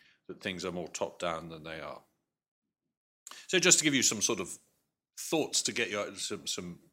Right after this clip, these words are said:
I mean, the book is full of anecdotes of, of, of things that have changed in an evolutionary way in human society. Um, uh, just to give you some examples, music, take the,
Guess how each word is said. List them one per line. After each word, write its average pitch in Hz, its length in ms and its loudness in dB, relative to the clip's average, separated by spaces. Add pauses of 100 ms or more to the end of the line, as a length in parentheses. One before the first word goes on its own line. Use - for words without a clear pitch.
(120)
I 92 300 -12
mean, 95 140 -6
the 104 60 -4
book 151 220 0
is - 100 2
full 101 160 0
of 92 60 -2
anecdotes 113 720 4
of, 71 80 -10 (140)
of, 82 140 -8 (100)
of 76 100 -16
things - 440 -8
that 85 140 -8
have 85 160 -10 (340)
changed 95 400 0
in 82 100 -10
an 85 140 -10
evolutionary 85 560 -4
way 90 260 2
in 80 80 -6
human 80 300 -8
society. - 640 -4 (400)
Um, 90 340 -2 (340)
uh, 92 40 0
just 95 200 0
to - 80 -4
give 98 120 0
you 87 100 0
some 92 180 -2
examples, 90 520 0
music, 131 600 2 (100)
take 127 260 2
the, 107 180 0